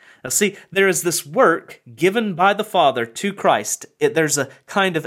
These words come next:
emanation, and Jesus receives this work, and he returns it back to the Father, glorifying the Father. And then he asks, "And now, Father,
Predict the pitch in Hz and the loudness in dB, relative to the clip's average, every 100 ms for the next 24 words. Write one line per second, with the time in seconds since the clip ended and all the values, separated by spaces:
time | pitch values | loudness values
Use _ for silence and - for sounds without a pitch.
0 | - 151 190 247 214 139 - 120 110 151 | -8 -4 0 0 0 -2 -2 -8 -12 -16
1 | _ - - _ _ 170 165 147 175 202 | _ -20 -20 _ _ -2 -2 -2 -2 0
2 | 220 - 190 - - 254 214 170 151 - | 0 0 0 0 0 -2 -4 -4 -4 -4
3 | 110 107 - - _ _ _ - 196 185 | -4 -6 -10 -20 _ _ _ -4 -2 0
4 | 175 202 196 - 160 175 - 233 240 240 | 0 0 -2 -4 -2 0 0 2 2 2
5 | 202 233 233 135 120 165 220 185 - 240 | 2 0 0 -12 -4 0 0 -4 -6 -2
6 | 214 214 226 220 202 123 117 131 _ _ | 0 0 2 2 2 0 -4 -6 _ _
7 | 139 156 233 233 151 147 127 117 104 - | -8 2 8 8 6 0 -2 -2 -6 -6
8 | 104 82 73 57 _ _ _ _ _ _ | -8 -8 -14 -20 _ _ _ _ _ _
9 | 135 170 240 180 135 - - 170 233 269 | -4 -2 0 0 0 -4 -6 -4 0 0
10 | - 156 147 180 | 2 0 2 0